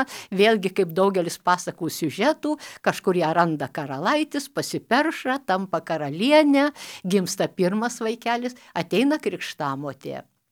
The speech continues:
Paklausė: „Ar pripažįsti savo klaidą?“ „Ne, nebuvau, nemačiau, negirdėjau, neregėjau.“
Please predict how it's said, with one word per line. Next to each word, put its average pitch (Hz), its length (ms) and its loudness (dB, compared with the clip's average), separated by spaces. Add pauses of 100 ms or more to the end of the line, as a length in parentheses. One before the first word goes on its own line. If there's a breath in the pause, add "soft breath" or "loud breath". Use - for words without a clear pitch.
(100)
Paklausė: 165 500 0 (160 soft breath)
„Ar 196 240 -2
pripažįsti 247 720 -4
savo 147 320 -6
klaidą?“ 147 480 -8 (220 loud breath)
„Ne, 202 400 2
nebuvau, 220 560 2
nemačiau, 196 520 -2
negirdėjau, 175 640 -2
neregėjau.“ 151 960 -2